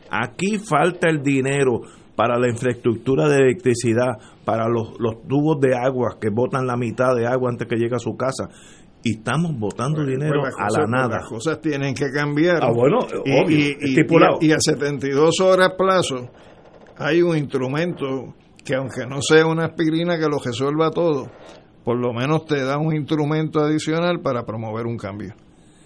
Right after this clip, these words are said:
Speaker 1: To-, es, es que estoy de acuerdo contigo. Ahora, eh, qué bueno que salió.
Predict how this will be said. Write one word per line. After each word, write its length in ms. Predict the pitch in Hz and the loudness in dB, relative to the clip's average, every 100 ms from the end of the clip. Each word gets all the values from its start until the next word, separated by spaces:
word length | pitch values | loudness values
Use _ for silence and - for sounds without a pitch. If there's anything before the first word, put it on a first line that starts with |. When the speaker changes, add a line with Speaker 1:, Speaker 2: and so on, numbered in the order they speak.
| _ - - | _ -20 -8
Speaker 1:
To-, 220 | 123 117 - | -6 -6 -6
es, 160 | 101 107 | -8 -6
es 140 | 104 - | -8 -6
que 140 | 110 | -10
estoy 260 | - 110 113 | -4 -4 -2
de 80 | |
acuerdo 260 | 120 113 120 | -4 -4 -6
contigo. 460 | 127 98 139 - - - | -8 -6 -6 -6 -12 -10
Ahora, 460 | 101 139 110 - - - - - - - - - | -2 0 0 -6 -14 -20 -20 -20 -20 -20 -20 -8
eh, 500 | - 107 107 104 - - - - - - - - - - - - | 0 2 2 0 -4 -6 -20 -20 -18 -18 -20 -20 -20 -20 -18 -8
qué 120 | - 131 | -2 0
bueno 240 | 156 170 | 0 -2
que 100 | 165 | -6
salió. 320 | 156 123 151 | -6 -6 -8